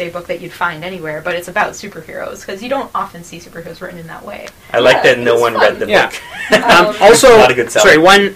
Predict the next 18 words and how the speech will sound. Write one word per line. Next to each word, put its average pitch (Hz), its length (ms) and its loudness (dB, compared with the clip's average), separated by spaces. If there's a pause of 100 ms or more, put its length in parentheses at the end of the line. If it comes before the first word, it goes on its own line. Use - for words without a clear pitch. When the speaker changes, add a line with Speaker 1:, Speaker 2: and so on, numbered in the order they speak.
(100)
Speaker 4:
one 185 240 2
little 180 180 6
note 156 380 4
I'll 135 200 -2
also 139 220 -2
make 143 340 -2
is 135 240 -4
that 127 220 -2
the, 117 480 -6
uh, 117 180 -2
art 175 200 2
pieces 214 540 2
that 165 120 6
accompany 143 460 -2
the 180 80 2
text - 540 -2 (100)
are 147 260 2
by 131 460 0